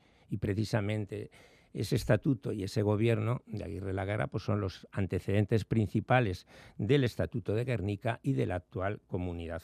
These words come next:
autónoma. Aguirre y Prieto encarnaron y lideraron el pluralismo vasco durante tres décadas. Hay que tener en cuenta que Prieto era bastante mayor que Aguirre, era de una generación anterior, o sea que él había empezado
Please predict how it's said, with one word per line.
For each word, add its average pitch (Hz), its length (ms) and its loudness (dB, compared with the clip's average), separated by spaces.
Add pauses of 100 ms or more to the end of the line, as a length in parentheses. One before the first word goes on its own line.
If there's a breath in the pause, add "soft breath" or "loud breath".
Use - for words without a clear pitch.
(100)
autónoma. - 580 -16 (920 soft breath)
Aguirre 147 260 4
y 151 40 4
Prieto 151 320 0
encarnaron 139 880 -2
y 131 120 -6
lideraron 120 800 4
el 151 180 8
pluralismo 107 600 4
vasco 101 440 2
durante 113 540 4
tres 98 300 0
décadas. - 560 -4
Hay - 60 -20
que 117 80 -20
tener 90 120 -4
en 82 60 -6
cuenta 98 260 -2
que 104 280 -6
Prieto 98 360 0
era 90 100 -2
bastante 87 440 -8
mayor 85 300 -8
que 85 100 -8
Aguirre, 107 340 -2
era 95 160 -4
de 85 80 -8
una 87 160 -6
generación 85 540 -6
anterior, 92 420 -2
o - 60 -8
sea 92 160 -12
que 98 120 -8
él - 140 -8
había 85 160 -6
empezado 92 540 -6